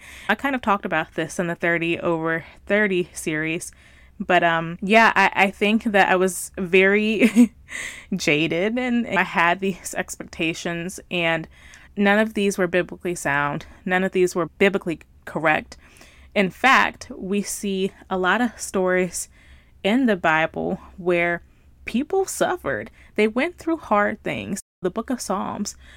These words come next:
it's a cry and a, it's a, a praise and it's a prayer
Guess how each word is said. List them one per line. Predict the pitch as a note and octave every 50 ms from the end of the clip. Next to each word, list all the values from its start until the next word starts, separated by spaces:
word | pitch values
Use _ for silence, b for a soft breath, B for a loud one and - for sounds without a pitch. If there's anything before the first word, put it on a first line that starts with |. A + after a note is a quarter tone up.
| B B
it's | - A#3 - -
a | A3
cry | - - - - A3 A3 A#3 A#3+ A#3+ A#3+
and | A3 G#3+ G#3+ G3+
a, | G#3 G3 B B B
it's | A#3 A3+ - -
a, | - - F3+ F3 F3+ - - -
a | G#3+
praise | - - - - - G#3+ G#3+ G#3+ G#3 G#3 A3 A3 A3+ A#3 - -
and | - - G3 G3 F#3
it's | F#3 F#3+ - - -
a | - -
prayer | - - - - - F#3 F3+ F#3 F#3+ G#3 A3+ A#3+ B3